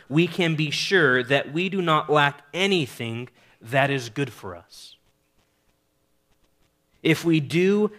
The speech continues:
not have everything we desire, we may conclude it is either not fit for us, or not good for us,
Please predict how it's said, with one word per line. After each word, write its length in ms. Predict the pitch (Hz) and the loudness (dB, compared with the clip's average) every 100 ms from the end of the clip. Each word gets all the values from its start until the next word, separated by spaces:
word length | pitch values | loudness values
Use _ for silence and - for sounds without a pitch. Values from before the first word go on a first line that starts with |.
| - | 0
not 340 | 156 156 - | 2 2 0
have 540 | - 185 180 180 165 - | 0 4 4 2 0 -6
everything 800 | 165 180 170 196 202 - 190 190 | 0 0 2 2 2 -2 -2 -2
we 180 | 160 165 | 0 -2
desire, 840 | 139 139 123 147 165 156 117 113 131 - - | 0 -2 -2 2 2 2 0 -2 -6 -18 -6
we 220 | 139 175 | -2 0
may 200 | 185 175 | 2 0
conclude 680 | 170 170 151 - 185 165 147 | -2 -4 -4 -2 2 4 2
it 140 | 147 | 0
is 160 | 160 156 | 0 0
either 220 | 170 165 | 0 2
not 300 | 156 143 - | 4 2 0
fit 300 | - 175 175 | -2 -2 -2
for 280 | - 185 190 | -4 0 2
us, 460 | 202 214 - - - _ - | 2 0 -10 -14 -18 _ 0
or 220 | 165 170 | 6 8
not 420 | 160 147 151 147 | 8 4 2 -4
good 240 | 131 170 165 | 2 2 2
for 260 | - 190 | -2 2
us, 340 | 196 214 - | 4 2 -4